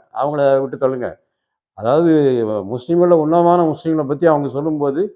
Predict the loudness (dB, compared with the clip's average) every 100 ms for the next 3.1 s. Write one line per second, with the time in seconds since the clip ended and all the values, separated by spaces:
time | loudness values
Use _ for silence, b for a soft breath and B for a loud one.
0 | b b _ -2 2 6 6 4 0 2
1 | 2 4 2 2 -2 -4 -2 0 4 4
2 | 4 2 -2 -2 -6 -4 0 2 2 0
3 | -4